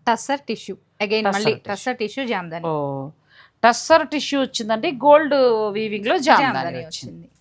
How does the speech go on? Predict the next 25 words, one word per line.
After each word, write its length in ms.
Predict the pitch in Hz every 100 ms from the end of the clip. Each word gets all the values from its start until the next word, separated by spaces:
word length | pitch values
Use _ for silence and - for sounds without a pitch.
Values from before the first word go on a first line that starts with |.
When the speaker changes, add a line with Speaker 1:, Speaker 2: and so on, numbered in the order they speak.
| _ _ _
Speaker 2:
ఎంతవరకు 420 | 214 220 285 294 262
ఉంది 120 | 226
మేడం 260 | 208 185 190
ఇది? 140 | 180 196 _ _ _ _ _ _ _ _ _ _ _ _ _ _ 202
ఇది 80 | -
చాలా 220 | 226 226 254
బాగుందండి. 500 | 220 165 160 156 180
ఇదంతా 300 | 185 175 208
కూడా 200 | 214 294
చక్కగా 480 | - 220 185 190
జామ్దాని 600 | 185 170 147 160 160 160
వచ్చింది. 380 | 151 127 151 151
Speaker 1:
నైన్ 200 | 220 240
థౌజండ్ 340 | 285 277 311 254
ఎయిట్ 180 | 214
నైంటీ 260 | 214 185 185
Speaker 2:
చాలా, 400 | 175 _ 196 170
Speaker 1:
నైంటీ 140 | 180
ఫైవ్ 100 | 202
Speaker 2:
అసలు 220 | 165 175 202
ఈ 40 |
Speaker 1:
అండి. 100 | 196
Speaker 2:
సారీ 540 | 196 185 214 240 320 - _ _ _ _ 170
దొరకనటువంటి 640 | 233 247 302 294 247 196
వెరైటీ. 400 | 165 135 127 147